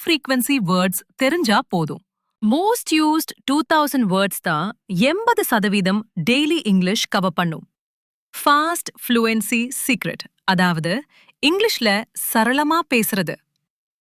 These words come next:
ஃபாஸ்ட் இங்கிலீஷ் பேசுற சீக்ரெட் என்னன்னா, learn phrases, not individual words. அதாவது, வேர்ட்ஸ் மெமரைஸ் பண்ணாதீங்க, ஃப்ரேசஸ் கத்துக்கோங்க.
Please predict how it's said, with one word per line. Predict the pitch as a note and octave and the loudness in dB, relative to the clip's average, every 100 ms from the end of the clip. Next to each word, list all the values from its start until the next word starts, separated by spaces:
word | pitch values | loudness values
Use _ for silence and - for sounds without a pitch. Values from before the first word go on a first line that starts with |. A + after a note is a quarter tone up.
| - | -12
ஃபாஸ்ட் | - E4 F#4 B4 - | 0 2 2 0 0
இங்கிலீஷ் | E4+ D4 E4+ - C#4 | 0 2 0 0 0
பேசுற | C4 - | 0 0
சீக்ரெட் | A#3+ - C4+ D4 C4 | -2 -2 -4 -2 -2
என்னன்னா, | G3+ F3 F3 E3 F#3+ - _ _ _ _ - G3 | 0 0 0 -2 -4 -10 _ _ _ _ -2 2
learn | A3 C4+ D#4+ - - | 2 2 0 -4 0
phrases, | B3 C#4 C4 G#3 D#3+ - _ _ F#3+ | 2 2 2 0 -2 -8 _ _ 2
not | G#3 B3 C#4+ - - | 4 2 -2 -8 0
individual | A3+ C#4 C4+ G#3 F#3+ F3+ D#3+ | 2 2 2 0 0 -2 -2
words. | D#3+ - - - _ _ _ _ | -6 -8 -10 -12 _ _ _ _
அதாவது, | A#3 A#3+ C#4+ A#3+ G3 A#3 - _ _ - F3 | 0 2 2 0 0 -2 -6 _ _ -4 2
வேர்ட்ஸ் | A3+ C4 A3 - _ - | 4 4 2 -4 _ 0
மெமரைஸ் | F#3+ A#3+ C#4 C#4+ C4+ - | 2 4 2 2 0 0
பண்ணாதீங்க, | A#3 G#3+ G3 F#3 E3 E3+ _ _ | 2 2 2 0 -2 -8 _ _
ஃப்ரேசஸ் | - - D#4 F4+ F4 C4+ - D4 | -12 0 2 4 2 0 2 -2
கத்துக்கோங்க. | - - G#3+ F3+ D#3 | -2 -2 0 0 -4